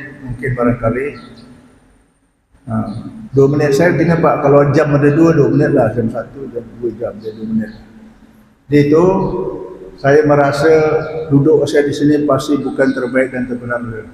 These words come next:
Bukan kiai, bukan ustaz. Ilmu ni tak ada bagi saya. Tapi apa yang sampai kalau benar tu datang dari Allah Subhanahu Wa Taala.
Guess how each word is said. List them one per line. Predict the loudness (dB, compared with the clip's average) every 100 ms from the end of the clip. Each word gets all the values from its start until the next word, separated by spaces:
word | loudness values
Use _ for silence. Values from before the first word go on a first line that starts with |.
| -20 -20 -20 -20 _ -8
Bukan | -4 -2 -2 -2
kiai, | 0 0 0
bukan | -2 -2
ustaz. | -4 -2 -2 -4 -4 2
Ilmu | 2 2 -2 -2
ni | -4
tak | -4 -2
ada | 0 0
bagi | 0 -4
saya. | -2 -2 0 -2 -4 -14 -20 -20 _ -8
Tapi | -4 0
apa | 2 2
yang | 0
sampai | 0 -2 0 0
kalau | 2 0 0
benar | 0 0 0 -2
tu |
datang | -4 -4 -4 -4
dari | -4 -2
Allah | -2 -4
Subhanahu | -6 -8 -6
Wa | -6
Taala. | -6 -8 -10